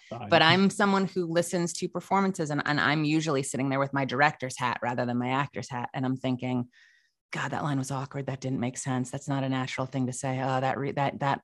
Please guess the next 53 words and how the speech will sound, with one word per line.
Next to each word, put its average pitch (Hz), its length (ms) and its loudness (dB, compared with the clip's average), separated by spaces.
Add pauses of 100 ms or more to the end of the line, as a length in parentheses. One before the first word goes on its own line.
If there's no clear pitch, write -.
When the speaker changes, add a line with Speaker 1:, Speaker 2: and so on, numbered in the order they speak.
Speaker 2:
that 139 180 0
read 143 280 -2
sounded 139 300 -2
a 135 60 0
little 131 220 0
bit 135 240 0
like 135 420 -2 (560)
narration 143 800 4
rather 135 240 2
than 131 140 0
feeling. 135 500 4
I 131 60 -2
don't 139 160 -2
hear 147 140 -4
you 131 160 -2
thinking. 127 480 0
I 123 60 -2
don't - 180 -4
hear 131 140 -2
you." 127 180 -2 (180)
And 165 100 0
so 180 140 6
I, 170 160 8
I, 170 280 4
I 160 60 6
have 190 260 6
those 175 180 4
director 160 420 4
thoughts 127 380 2
first 143 260 2
and 127 120 -2
foremost 139 460 4
when 131 100 0
I 127 60 0
start 131 260 2
to 127 100 2
look 123 140 -4
at 120 80 -10
the 131 80 -4
work. 156 380 4 (300)
And, 147 260 0
and 147 160 0
so 165 140 -2
the 143 100 2
last 170 340 4
thing 175 140 2
I 160 60 2
wanna 160 220 2
do 190 220 4
is 175 140 2
deliver 170 380 2
something 147 600 0 (360)
that 143 380 0